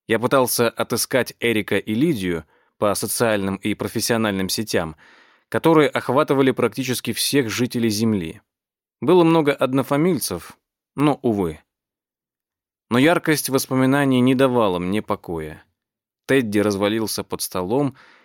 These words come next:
и грыз какую-то игрушку, прижав к моей ноге.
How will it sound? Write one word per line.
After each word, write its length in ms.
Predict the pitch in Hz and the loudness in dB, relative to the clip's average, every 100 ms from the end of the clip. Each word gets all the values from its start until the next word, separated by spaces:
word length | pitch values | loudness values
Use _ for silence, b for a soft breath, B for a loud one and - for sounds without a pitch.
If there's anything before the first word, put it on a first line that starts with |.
| b | b
и 80 | - | -8
грыз 320 | 98 120 165 | 0 2 2
какую-то 480 | - 123 139 139 - | 2 -2 2 2 0
игрушку, 560 | 113 107 107 143 - 139 | -4 -2 0 -2 0 -4
прижав 420 | 117 104 104 120 | -2 0 0 -2
к 100 | - | -2
моей 260 | 98 98 104 | -2 0 0
ноге. 480 | 107 90 85 87 | 0 -4 -10 -12